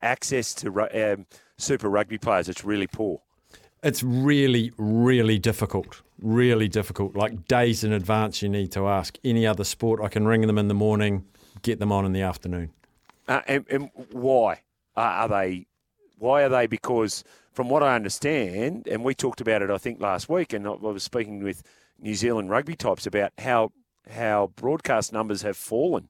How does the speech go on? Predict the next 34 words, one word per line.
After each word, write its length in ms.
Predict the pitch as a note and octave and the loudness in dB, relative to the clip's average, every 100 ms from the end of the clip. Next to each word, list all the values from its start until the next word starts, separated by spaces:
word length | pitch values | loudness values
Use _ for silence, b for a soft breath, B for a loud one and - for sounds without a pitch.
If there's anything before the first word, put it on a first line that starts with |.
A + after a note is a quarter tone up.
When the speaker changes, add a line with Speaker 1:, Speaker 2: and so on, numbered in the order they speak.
| _ | _
Speaker 2:
Hmm. 220 | C#3+ F3+ A2+ | -2 0 -2
Speaker 1:
for 180 | - G2+ | -4 -4
Super 320 | A#2+ A2+ G2 | -2 -2 0
Rugby 360 | G2 G2 G2 F#2 | 2 0 -4 -4
dramatically. 640 | G#2 G#2 A#2+ G#2+ F2+ - - | -2 0 -2 -2 -10 -14 -4
Speaker 2:
Hmm. 200 | D#3+ F3 F2 _ _ _ _ B B B _ _ - | 0 0 -2 _ _ _ _ B B B _ _ 0
Yeah, 160 | F3+ | 2
I 120 | D3+ D#3+ | 4 4
look, 320 | F#3 - - b b b | 4 0 -4 b b b
the, 160 | - D#3 D3 | 2 2 2
the, 340 | B2 D3 D3+ - | 2 2 2 0
the 160 | C#3 | 4
odd 160 | F3 G3+ | 4 6
rugby 280 | E3+ C#3+ B2+ | 4 4 4
player 340 | C#3 B2 A2+ | 4 6 6
I 80 | A2 | 4
get 220 | G#2 A2+ | 4 6
on, 240 | A#2+ G#2+ G#2+ | 6 6 6
I 100 | A2+ | 4
go 120 | A#2 | 4
straight 420 | A2 - B2 A2 | 2 2 2 2
to 180 | - A2 | 4 4
them, 140 | F#2+ F#2+ | 6 4
like, 160 | G2+ | 4
the 100 | G#2 | 2
players 360 | - A#2 G#2 F#2 | 4 4 4 4
that 100 | G#2+ | 4
I 100 | G#2 | 6
know. 220 | G#2+ G2+ | 6 6
Like, 220 | F#2+ G#2 A2+ | 4 4 4
and 280 | A2 A2 A#2 | 4 4 4
I, 60 | |
I 20 | |
know 220 | G#2 G2+ | 4 4